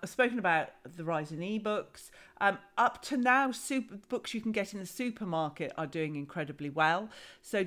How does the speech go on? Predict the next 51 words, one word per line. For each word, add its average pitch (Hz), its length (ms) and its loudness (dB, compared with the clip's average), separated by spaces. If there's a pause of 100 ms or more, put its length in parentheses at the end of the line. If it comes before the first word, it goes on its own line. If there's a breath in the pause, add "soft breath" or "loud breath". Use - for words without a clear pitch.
(140)
do 240 180 0
bear 208 260 6
in 202 160 -2
mind, 185 680 2
I 175 100 -6
know 175 380 0
I've 139 160 -4
gone 147 180 -6
on 143 120 -4
about 151 220 2
this 165 160 -8
before, 202 540 -2 (300 loud breath)
but 226 160 -4
there 202 240 6
are 196 80 4
books - 340 -4
that, - 380 2 (160)
that - 260 -8
supermarkets 214 640 -4
won't 214 320 -2
stock, - 580 -6
and 180 200 -2
we 190 100 -6
don't 190 340 2
want 180 280 -2 (160)
those 185 340 0
people 160 320 -8
to - 100 -16
suffer 156 340 -6
as 160 140 -8
well. 165 280 2
So 175 260 0
have 240 180 0
a 240 60 -2
look 220 240 -4
online, 190 640 -2 (400 loud breath)
um, 170 320 0
see - 280 -4
what 208 200 -2
you 190 80 -10
can 185 180 -6
do. 180 440 2
Libraries 214 500 2
are 180 60 -6
still 185 280 -4
doing 175 320 -2
some 175 200 -6
online 170 520 -2
books - 360 -6
as 156 140 -14
well. 196 380 2